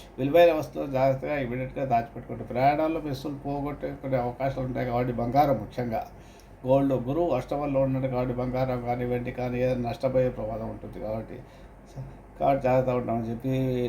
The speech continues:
అలాగే సంతానం ఏదైనా టూర్లలోకి వెళ్ళినప్పుడు చేసినప్పుడు జాగ్రత్తగా ఉండమని, ఎక్కడ నదుల్లో కానీ ఎక్కడ కానీ ర్యాష్ డ్రైవ్లు చేయడం లేకుండా ఉండడం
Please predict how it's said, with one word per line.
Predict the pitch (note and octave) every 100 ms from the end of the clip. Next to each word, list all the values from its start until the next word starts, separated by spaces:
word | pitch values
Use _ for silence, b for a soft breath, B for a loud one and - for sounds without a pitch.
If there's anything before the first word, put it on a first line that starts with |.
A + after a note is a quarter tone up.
| - -
అలాగే | - C3+ D#3 D#3
సంతానం | - C3+ C3+ D#3+ D#3 C#3+
ఏదైనా | C#3 C#3
టూర్లలోకి | C3+ C#3+ D3 D3+ D3 C3
వెళ్ళినప్పుడు | C3+ C3+ C3 B2+ C3 B2+
చేసినప్పుడు | B2+ - B2 A#2
జాగ్రత్తగా | A#2 B2+ B2+ B2
ఉండమని, | A#2 A#2 A#2 B2
ఎక్కడ | A#2 - B2 B2
నదుల్లో | B2 C3+ C3 B2+
కానీ | B2 A#2+ B2
ఎక్కడ | A#2+ A#2+
కానీ | B2 B2 B2+ B2+ B B B
ర్యాష్ | B2+ - C3+
డ్రైవ్లు | C3+ C3 A#2
చేయడం | A#2 A#2+ B2
లేకుండా | A#2+ A#2+ A#2+
ఉండడం | A#2 A2+ A#2+ C3